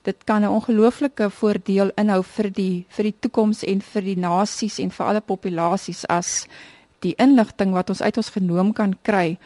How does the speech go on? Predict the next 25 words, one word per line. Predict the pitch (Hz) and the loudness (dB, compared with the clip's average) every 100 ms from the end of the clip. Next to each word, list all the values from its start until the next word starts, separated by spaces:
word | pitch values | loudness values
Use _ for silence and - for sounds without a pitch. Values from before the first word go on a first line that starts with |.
| - - - | -20 -20 -6
optimaal | - - 262 214 185 196 | -6 2 6 6 6 2
toegepas | - 294 269 202 202 | 0 -2 0 0 -2
kan | - 190 | 0 -2
word | 175 175 - | 0 -2 0
binne | 175 202 | 0 2
'n | 196 - | 0 2
kliniese | 226 233 - - | 4 4 2 -6
konteks | - 214 208 _ 240 349 - - - - - _ | 2 2 2 _ 0 0 -6 -14 -16 -20 -20 _
met | 180 196 240 - - - | 0 2 2 -2 -20 -8
'n | 185 | -4
siftingstoets | - 294 - 254 - - 196 | -2 -4 2 2 2 -6 -4
wat | 202 | -2
dit | 190 - | -4 -4
vooraf | - 254 - 240 - | 2 2 4 0 0
kan | 240 220 | -2 -2
gaan | - 185 170 - | -2 -4 -4 -4
om | - 233 208 | -2 0 0
die | 190 | -2
verwagtinge | - 196 165 180 - 226 196 | -6 -2 -2 -2 -2 0 0
wat | 175 175 | 0 -2
mense | 175 175 180 - | -2 -2 -2 -6
kan | - 185 170 | -6 -4 -4
hê | 165 165 175 - - | -2 -2 -4 -12 -4
met | 175 175 | -4 0
realiteit | 175 185 185 180 - 202 180 - | 0 2 2 0 0 0 0 -8